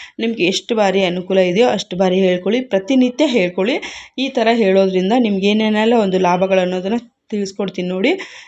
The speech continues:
ಈ ಒಂದು ಮಂತ್ರವನ್ನು ಹೇಳೋದಕ್ಕೆ ಮುಂಚೆ ನಿಮ್ಗೆ ಸ್ನಾನ ಮಾಡ್ಬೇಕು, ಪೂಜೆ ಮಾಡ್ಬೇಕು ಅನ್ನೋವಂಥದ್ದು ಏನೂ ಇಲ್ಲ. ಮನಸ್ಸಲ್ಲಿ ಈ ಒಂದು ಮಂತ್ರವನ್ನು ನೀವು ಗುಪ್ತವಾಗಿ ಹೇಳ್ಕೊಂಡು ನಿಮ್ಮ ಅವತ್ತಿನ ದಿನಚರಿಯನ್ನ ನೀವು ಪ್ರಾರಂಭ ಮಾಡಬಹುದು. ನಿಮ್ಗೆ ಎಂಥದ್ದೇ ಒಂದು ಕಷ್ಟ ಬಂದ್ರೂ ಕೂಡ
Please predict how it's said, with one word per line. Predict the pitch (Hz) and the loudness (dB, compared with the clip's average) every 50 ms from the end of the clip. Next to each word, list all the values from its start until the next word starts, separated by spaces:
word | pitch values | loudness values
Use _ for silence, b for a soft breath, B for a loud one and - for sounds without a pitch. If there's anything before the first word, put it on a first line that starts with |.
| B - | B -4
ಈ | 233 233 | -4 -4
ಒಂದು | 220 214 208 208 240 233 | -2 -4 -2 -2 -2 -2
ಮಂತ್ರವನ್ನು | 220 196 190 190 196 196 196 196 196 202 | -2 -2 -4 -2 0 0 0 0 0 -4
ಹೇಳೋದಕ್ಕೆ | 196 202 185 180 180 180 180 180 185 190 | -2 -2 0 0 0 0 -2 -6 -4 -4
ಮುಂಚೆ | 190 190 190 190 196 190 - 214 | -2 0 0 0 -2 -2 -2 -2
ನಿಮ್ಗೆ | 208 196 185 180 180 180 233 262 | 0 0 -2 -2 0 0 0 0
ಸ್ನಾನ | 262 - - 202 185 185 190 202 | -2 -4 -4 -4 -4 -2 -2 -4
ಮಾಡ್ಬೇಕು, | 208 202 196 190 196 196 190 214 | -4 -4 -4 -4 -4 -6 -6 -8
ಪೂಜೆ | 190 190 202 190 196 185 | -8 -4 -4 -2 0 0
ಮಾಡ್ಬೇಕು | 185 185 180 175 185 185 - | 0 0 0 -2 -2 -2 -2
ಅನ್ನೋವಂಥದ್ದು | 180 180 185 185 180 170 175 175 175 | -4 -2 -2 -2 -2 -2 -2 -2 -2
ಏನೂ | 180 175 180 185 | -4 -2 -2 -2
ಇಲ್ಲ. | 180 185 220 254 240 | 0 0 0 0 0
ಮನಸ್ಸಲ್ಲಿ | 214 185 175 185 190 - 208 196 214 254 339 339 B B B B B B B _ | 0 0 -2 -2 -2 -2 -2 0 0 0 0 -2 B B B B B B B _
ಈ | 247 247 240 | -6 -6 -4
ಒಂದು | 214 196 202 214 214 254 240 | -4 -4 -4 -2 -2 0 0
ಮಂತ್ರವನ್ನು | 208 190 185 185 180 185 190 190 185 180 180 | 0 0 -2 -2 -2 -2 -4 -2 -2 -4 -4
ನೀವು | 185 208 247 247 208 | -2 -2 -2 -2 -4
ಗುಪ್ತವಾಗಿ | - 190 190 _ _ 220 208 196 196 190 180 202 | -8 -12 -14 _ _ -4 -4 -4 -4 -2 -4 -2
ಹೇಳ್ಕೊಂಡು | 190 196 185 180 180 - 190 190 240 247 | 0 0 0 0 -2 -6 -4 -2 0 0
ನಿಮ್ಮ | 233 202 196 202 208 | 0 -2 -4 -4 -2
ಅವತ್ತಿನ | 202 190 180 180 180 196 185 185 180 180 | -2 0 0 0 -2 -2 -2 -4 -2 -2
ದಿನಚರಿಯನ್ನ | 185 180 190 202 - 220 196 185 180 180 180 190 208 | -4 -4 -4 -2 0 0 0 0 0 -2 -2 -2 -4
ನೀವು | 208 196 190 196 233 | -2 -2 0 -2 -2
ಪ್ರಾರಂಭ | 240 233 196 170 160 165 175 180 180 185 | -2 0 -2 0 0 0 0 0 -2 -2
ಮಾಡಬಹುದು. | 180 180 165 170 170 165 180 185 185 190 180 180 262 311 359 B B B B B B B B B B - | 0 0 0 -2 0 -2 -4 0 0 -2 -2 -2 -4 -6 -6 B B B B B B B B B B -6
ನಿಮ್ಗೆ | 208 214 208 196 | -4 -2 0 0
ಎಂಥದ್ದೇ | 180 180 190 185 208 196 180 226 233 | 0 0 0 -2 -4 -2 0 0 0
ಒಂದು | 226 226 214 208 208 | 0 0 -2 -2 -4
ಕಷ್ಟ | 196 - 185 185 - - | -2 -4 -4 -4 -2 -2
ಬಂದ್ರೂ | 202 196 196 190 190 180 175 180 | -2 0 0 0 -2 -2 -2 -2
ಕೂಡ | 180 190 208 | -2 0 0